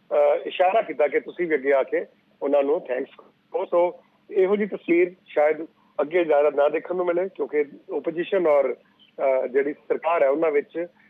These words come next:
ਕਈ ਮਸਲੇ ਇਹੋ ਜਿਹੇ ਹੋਣਗੇ ਜਿੱਥੇ ਤਿੱਖੀ ਨੋਕ-ਝੋਕ ਵੇਖਣ ਨੂੰ ਮਿਲੇਗੀ। ਲੇਕਿਨ ਅੱਜ ਦੀ ਤਸਵੀਰ ਬੇਹੱਦ ਖੂਬਸੂਰਤ ਜਿੱਥੇ leader of opposition ਔਰ ਪ੍ਰਾਈਮ ਮਿਨਿਸਟਰ ਇੱਕੋ ਫਰੇਮ ਦੇ ਵਿੱਚ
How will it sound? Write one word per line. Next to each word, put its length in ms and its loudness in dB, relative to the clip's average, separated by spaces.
ਕਈ 200 2
ਮਸਲੇ 340 2
ਇਹੋ 160 2
ਜਿਹੇ 160 -4
ਹੋਣਗੇ 260 -2
ਜਿੱਥੇ 280 -2
ਤਿੱਖੀ 380 -6
ਨੋਕ-ਝੋਕ 420 -2
ਵੇਖਣ 240 -4
ਨੂੰ 100 -2
ਮਿਲੇਗੀ। 260 0
ਲੇਕਿਨ 340 -4
ਅੱਜ 80 0
ਦੀ 120 0
ਤਸਵੀਰ 440 0
ਬੇਹੱਦ 300 0
ਖੂਬਸੂਰਤ 460 -4
ਜਿੱਥੇ 240 -4
leader 240 -2
of 120 2
opposition 500 -2
ਔਰ 80 -2
ਪ੍ਰਾਈਮ 260 2
ਮਿਨਿਸਟਰ 300 -2
ਇੱਕੋ 240 -2
ਫਰੇਮ 300 0
ਦੇ 80 2
ਵਿੱਚ 340 0